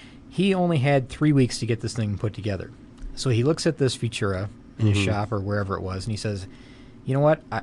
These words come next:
Speaker 1: I think I'm gonna use this car as my basis, and this has already got a lot of, uh, <laughs>
Speaker 2: It's,
Speaker 1: a lot
Speaker 2: it
Speaker 1: of
Speaker 2: looks Bat-like.
Speaker 1: <laughs> a lot of Bat characteristics."
Speaker 2: Yeah.
Speaker 1: Yeah, ve-, very Bat-like in his
Speaker 2: Yeah.
Speaker 1: garage, I guess. And, um,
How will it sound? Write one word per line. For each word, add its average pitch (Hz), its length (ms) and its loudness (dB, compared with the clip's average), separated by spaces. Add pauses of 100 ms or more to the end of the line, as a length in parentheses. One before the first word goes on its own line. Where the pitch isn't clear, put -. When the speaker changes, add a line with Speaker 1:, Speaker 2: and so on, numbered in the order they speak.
(540)
Speaker 1:
I 120 60 -4
think 139 240 -2
I'm 127 100 2
gonna 117 140 2
use 104 300 0
this 127 180 2
car 139 180 4
as 127 120 4
my 120 80 2
basis, 107 480 0
and 104 120 -2
this 107 140 -2
has 113 100 -2
already 117 240 4
got 113 160 0
a 107 40 -2
lot 104 180 0
of, 101 220 -4
uh, 98 220 -4 (180)
<laughs> 147 80 6 (160)
Speaker 2:
It's, 151 200 -2
Speaker 1:
a - 40 4
lot 151 60 8
Speaker 2:
it - 40 10
Speaker 1:
of 247 60 8
Speaker 2:
looks 262 160 4
Bat-like. 107 580 2
Speaker 1:
<laughs> - 40 -6
a 147 60 2
lot 156 160 6
of 117 80 -2
Bat 131 280 2
characteristics." 131 600 4
Speaker 2:
Yeah. 120 140 8
Speaker 1:
Yeah, 117 160 6
ve-, 147 300 6
very 135 160 4
Bat-like 113 560 0
in 110 60 0
his 107 120 0
Speaker 2:
Yeah. 104 60 -4
Speaker 1:
garage, 104 280 2
I 95 80 -4
guess. 92 300 -8 (420)
And, 117 300 2
um, 110 420 0